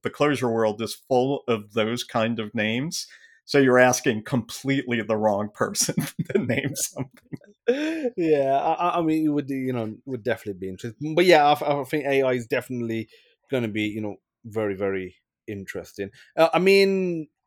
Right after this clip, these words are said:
Speaker 2: in your, you know, current day-to-day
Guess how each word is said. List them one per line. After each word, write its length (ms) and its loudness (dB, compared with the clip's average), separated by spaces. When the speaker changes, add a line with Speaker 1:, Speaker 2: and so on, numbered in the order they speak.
Speaker 2:
in 180 2
your, 1400 6
you 60 -2
know, 180 -2
current 300 2
day-to-day 840 0